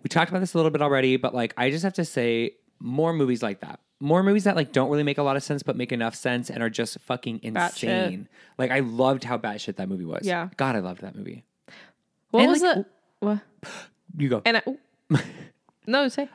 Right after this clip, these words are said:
Speaker 1: I was just gonna say, I was a little bit high. I'm not high that much, but I was a little bit high when I watched that too.
Speaker 2: It was your high era this weekend.
Speaker 1: It was. And you know what?
Speaker 2: <laughs>
Speaker 1: Uh, deservedly so.
Speaker 2: Yeah.
Speaker 1: And, uh, <laughs> um,
Speaker 2: <laughs>
Speaker 1: basically, uh, we were watching it, and it was the part, this
Speaker 2: I was
Speaker 1: is
Speaker 2: gonna
Speaker 1: not
Speaker 2: say,
Speaker 1: a
Speaker 2: are you
Speaker 1: spoiler.
Speaker 2: watching it?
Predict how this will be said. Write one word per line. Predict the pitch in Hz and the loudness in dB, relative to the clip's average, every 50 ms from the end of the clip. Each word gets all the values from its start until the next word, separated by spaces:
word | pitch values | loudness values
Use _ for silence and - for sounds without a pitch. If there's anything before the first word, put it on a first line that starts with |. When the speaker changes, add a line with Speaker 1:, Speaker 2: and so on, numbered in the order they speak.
| _ _ | _ _
Speaker 1:
I | 175 190 | 4 4
was | 202 220 | 6 4
just | 220 - | 4 2
gonna | 233 190 | 0 0
say, | - - 139 123 120 123 - _ - - - _ | 2 2 0 0 0 -2 -6 _ -20 -20 -4 _
I | 147 | 0
was | 139 139 | 2 2
a | |
little | 139 135 143 165 180 196 | 2 2 4 2 4 2
bit | 185 196 | 2 0
high. | 196 139 143 135 131 123 120 123 - _ | 0 -2 -2 0 0 0 -2 -4 -2 _
I'm | 151 190 226 | 2 2 4
not | 302 370 285 | 4 2 2
high | 196 170 147 123 | 0 0 0 0
that | 120 117 113 | 0 -2 -2
much, | 113 110 104 95 - | -2 -2 -2 -4 -4
but | - 120 | -6 -2
I | - 131 | 0 0
was | 135 151 | 0 0
a | 185 | 2
little | 202 208 220 | 0 2 2
bit | 220 | 2
high | 190 190 180 | 0 0 0
when | 160 151 | 0 0
I | 139 | 0
watched | 127 123 - - | -2 -2 -2 -2
that | 135 113 - | -4 -4 -2
too. | - 113 107 | -2 0 0
Speaker 2:
It | 285 | 2
was | 330 415 427 | 2 4 4
your | 403 440 359 | 4 2 4
high | 254 262 220 214 | 4 4 4 4
era | - 185 190 180 175 | 4 2 2 2 2
this | 170 175 180 | 0 -2 -4
weekend. | - 170 175 - - - - 190 - | -4 -8 -8 -8 -12 -12 -12 -2 0
Speaker 1:
It | 156 180 147 | 2 2 2
was. | 127 117 117 120 113 110 107 110 | 2 2 2 2 2 0 -2 -4
And | - 135 131 | -2 0 2
you | 127 - | 2 2
know | 170 | 4
what? | 160 156 151 147 147 - | 4 4 2 2 0 -2
Speaker 2:
<laughs> | - | -4
Speaker 1:
Uh, | - 131 | -6 -6
deservedly | 110 214 - 147 135 113 - 131 123 123 120 139 127 127 135 139 139 | -4 0 2 2 0 2 0 2 2 2 2 0 0 2 2 2 2
so. | - - 131 120 113 107 104 - | 4 4 4 4 6 4 4 6
Speaker 2:
Yeah. | 254 233 208 - - 240 - - 240 - | 4 4 4 4 2 4 4 2 2 2
Speaker 1:
And, | 156 156 156 151 | 4 4 6 6
uh, | 160 156 - - - 208 185 151 - | 6 6 4 6 6 6 4 4 2
<laughs> | - | 4
um, | 151 147 147 147 139 | 4 6 6 6 4
Speaker 2:
<laughs> | 139 240 226 226 | 2 2 2 2
Speaker 1:
basically, | - - - - 226 - 175 - 165 151 147 | 4 4 4 4 2 0 0 0 2 2 2
uh, | 143 135 135 | 2 2 2
we | 135 143 | 4 4
were | 139 | 4
watching | 135 135 143 - - 156 | 4 2 2 0 0 0
it, | 160 156 143 - - - - - - _ _ | 0 0 0 -2 -10 -20 -20 -20 -20 _ _
and | - 135 135 131 123 120 - - _ | 0 2 2 2 2 0 -4 -6 _
it | - 135 | 0 2
was | 131 139 131 | 2 2 2
the | - 135 123 | 0 -2 -2
part, | - - - 156 165 180 202 - - _ _ _ _ _ _ _ _ _ _ _ _ _ _ _ _ | -2 -4 -2 0 2 2 0 -2 -6 _ _ _ _ _ _ _ _ _ _ _ _ _ _ _ _
this | 143 135 139 165 226 | -12 -6 -2 0 2
Speaker 2:
I | |
was | 220 240 | 4 4
Speaker 1:
is | 240 | 4
Speaker 2:
gonna | 233 - 269 | 6 6 6
Speaker 1:
not | |
Speaker 2:
say, | - | 4
Speaker 1:
a | - | 4
Speaker 2:
are | 226 | 4
you | 233 | 4
Speaker 1:
spoiler. | 233 220 | 6 4
Speaker 2:
watching | 202 208 202 226 220 | 4 2 2 0 0
it? | 214 202 - | 0 0 -2